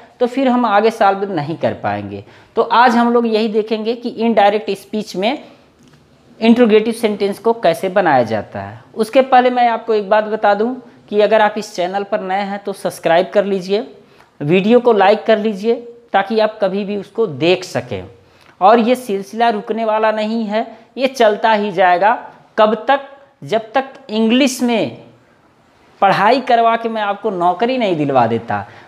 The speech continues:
और नौकरी दिलवाने के बाद फिर भी आपको इस चैनल पर बने रहना है, क्योंकि नौकरी पाने के बाद अंग्रेजी जो बोलने के लिए सीखना है।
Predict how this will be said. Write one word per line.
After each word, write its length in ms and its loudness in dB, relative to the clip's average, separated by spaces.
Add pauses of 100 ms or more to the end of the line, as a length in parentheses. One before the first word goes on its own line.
और 160 6
नौकरी 500 4
दिलवाने 500 -2
के 160 -2
बाद 540 2 (720)
फिर 180 0
भी 140 2
आपको 320 0
इस 160 -6
चैनल 300 2
पर 160 -2
बने 280 0
रहना 340 0
है, 240 2 (320)
क्योंकि 280 2
नौकरी 420 0
पाने 320 -2
के 120 -8
बाद 640 0
अंग्रेजी 540 -2
जो 160 -4
बोलने 340 -2
के 100 -10
लिए 140 -2
सीखना 500 -4
है। 220 -10